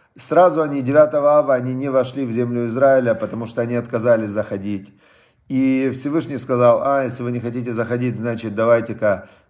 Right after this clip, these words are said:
на сорок лет в пустыню, пока не умр-, не умрёт весь этот народ».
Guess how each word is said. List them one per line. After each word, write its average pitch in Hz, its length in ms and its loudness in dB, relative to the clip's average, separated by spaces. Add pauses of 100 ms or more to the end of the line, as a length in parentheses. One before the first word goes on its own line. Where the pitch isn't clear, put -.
(100)
на 110 100 -6
сорок 113 340 0
лет 117 200 -4
в - 40 -20
пустыню, 110 460 -6
пока 110 240 -4
не 110 120 -4
умр-, 110 300 -8
не 110 140 -8
умрёт 110 340 -4
весь 113 180 -6
этот 104 260 -8
народ». 101 440 -4